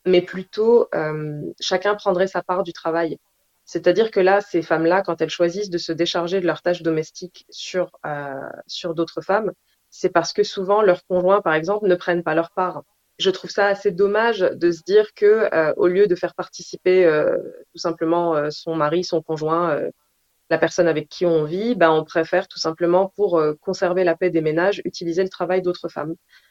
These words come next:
Ensuite, les fa-, les femmes qui travaillent, finalement, je sais pas si ça les aide réellement toujours. Je sais que certaines femmes réussissent à avoir une indépendance grâce à ça, élever leurs enfants dignement. Et ça, bien sûr, euh, c'est quelque chose qu'on peut pas remettre en question.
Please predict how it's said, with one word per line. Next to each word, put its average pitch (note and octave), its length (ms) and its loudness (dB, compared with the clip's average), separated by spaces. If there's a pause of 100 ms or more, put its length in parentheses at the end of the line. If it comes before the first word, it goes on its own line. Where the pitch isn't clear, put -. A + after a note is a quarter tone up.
(280)
Ensuite, - 460 -4
les F3 100 -2
fa-, - 100 -4
les F3 80 0
femmes G#3 200 2
qui G#3 120 -8
travaillent, F3+ 640 0
finalement, E3+ 640 0 (1200)
je F#3+ 100 0
sais G3+ 140 2
pas C#4 100 4
si C#4+ 140 -8
ça G#3 160 2
les F3+ 260 2
aide G#3+ 160 4
réellement F3+ 500 6
toujours. G#3 480 -2
Je E3+ 60 -6
sais F#3+ 160 0
que - 60 -12
certaines E3+ 340 0
femmes F#3+ 240 2
réussissent E3 400 0
à E3+ 80 0
avoir D#3+ 200 2
une D#3 100 0
indépendance D#3 500 -2
grâce D#3 260 -10
à C#3+ 60 -6
ça, F#3+ 340 0
élever F3 200 2
leurs E3 180 0
enfants E3+ 240 0
dignement. E3 560 -2 (380)
Et E3 40 -4
ça, G3+ 160 2
bien E3+ 180 2
sûr, G3+ 300 -2
euh, C#3 140 0 (1000)
c'est - 80 -4
quelque F3 220 0
chose G3 140 0
qu'on G3 100 0
peut F#3 140 0
pas F#3 100 4
remettre E3 260 0
en D#3+ 80 -2
question. G3 400 -8